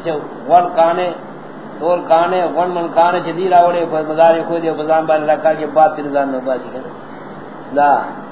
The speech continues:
نا، اذا اکثر عابدین دا خیستو کانو، چا بدے کی بس آثار بھی، سب دے جاہلان دا حجر اسود تو کرے کرے۔ دا دیو جائے کرے چلا سا مالک دا نفذ نقصان دے۔ راغ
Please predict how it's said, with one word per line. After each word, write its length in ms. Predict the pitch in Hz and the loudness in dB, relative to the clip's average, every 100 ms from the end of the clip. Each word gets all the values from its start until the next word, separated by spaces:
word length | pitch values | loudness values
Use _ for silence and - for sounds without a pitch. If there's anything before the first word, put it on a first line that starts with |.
| - - - - | -16 -16 -16 -10
نا، 100 | 151 139 156 | -2 4 4
اذا 480 | 139 113 123 151 165 | 4 0 -4 0 2
اکثر 260 | 160 220 | 4 4
عابدین 520 | 214 180 170 165 202 190 | 6 6 4 0 0 0
دا 60 | 165 | -2
خیستو 360 | 160 - 175 | -4 -2 -2
کانو، 280 | 151 165 160 | 4 4 4
چا 340 | 139 113 - 139 | 0 -8 -12 -8
بدے 160 | 151 175 | -6 -4
کی 80 | |
بس 160 | 170 160 | -2 2
آثار 300 | 151 151 170 | 4 4 2
بھی، 160 | 180 185 - - - - - - - 160 | 0 -6 -8 -16 -16 -16 -16 -16 -12 -6
سب 140 | 208 | -2
دے 120 | 214 | 0
جاہلان 460 | 190 175 170 165 156 | 4 6 6 4 2
دا 60 | 143 | 2
حجر 180 | 147 151 | 2 0
اسود 240 | 156 165 | -4 -4
تو 80 | 160 | -4
کرے 220 | - 202 - | -4 -4 -4
کرے۔ 160 | 131 117 - - - 139 | -6 -8 -12 -14 -6 2
دا 100 | 151 | 2
دیو 180 | 175 214 | 2 0
جائے 200 | 220 202 | 0 0
کرے 120 | 196 180 | -4 -6
چلا 180 | 165 160 | 2 2
سا 60 | 151 | 2
مالک 340 | 143 151 165 | 0 2 2
دا 60 | 156 | -2
نفذ 240 | 180 190 | -4 -4
نقصان 300 | 185 170 170 165 | -6 -4 -4 -4
دے۔ 60 | 160 - - - - - - | -8 -14 -16 -16 -16 -16 -2
راغ 240 | 139 185 | 6 8